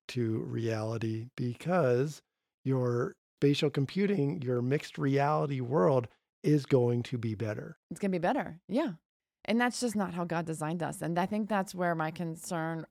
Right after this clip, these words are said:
Speaker 2: eventually, and maybe that's in our lifetime and maybe it doesn't advance that fast, but we were created to live on this earth for, and fulfill purposes. And that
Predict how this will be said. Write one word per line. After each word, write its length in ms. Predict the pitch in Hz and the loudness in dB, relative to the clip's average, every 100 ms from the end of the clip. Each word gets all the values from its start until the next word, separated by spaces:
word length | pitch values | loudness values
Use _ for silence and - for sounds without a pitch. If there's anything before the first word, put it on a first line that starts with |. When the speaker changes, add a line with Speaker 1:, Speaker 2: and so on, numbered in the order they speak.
| - | 2
Speaker 2:
eventually, 680 | 196 190 233 214 175 139 156 | 2 4 0 0 -2 -2 -2
and 140 | 185 | 0
maybe 220 | 185 190 196 | 0 0 0
that's 220 | 160 180 | 0 -2
in 100 | 143 | 0
our 180 | 151 151 | 0 0
lifetime 520 | 139 156 151 156 160 | -2 -2 -4 -4 -4
and 180 | 147 - - | -6 -8 -4
maybe 240 | 165 151 | -2 -2
it 60 | 139 | -2
doesn't 280 | 151 160 - | -2 -4 -6
advance 360 | 143 135 147 - | -6 -6 -6 -2
that 260 | 175 208 | -2 -2
fast, 420 | 156 131 196 - _ _ _ _ | -6 -6 -6 -8 _ _ _ _
but 280 | 190 165 135 - _ _ _ - | 0 2 2 -4 _ _ _ -2
we 140 | 185 | 0
were 140 | 185 185 | 2 0
created 420 | - 175 185 151 | 0 0 0 -2
to 80 | 165 | 0
live 200 | 170 220 | 0 2
on 140 | 196 | 0
this 180 | 147 - | -2 -4
earth 220 | 135 156 | -4 -6
for, 400 | - 156 139 143 - | -4 0 0 0 -4
and 100 | 156 | -8
fulfill 280 | 165 180 151 | -4 0 0
purposes. 560 | 214 285 233 139 135 | 0 -4 -4 -2 -2
And 180 | 156 156 - _ _ _ | -4 -6 -8 _ _ _
that 380 | 165 165 170 359 | -6 -2 0 -2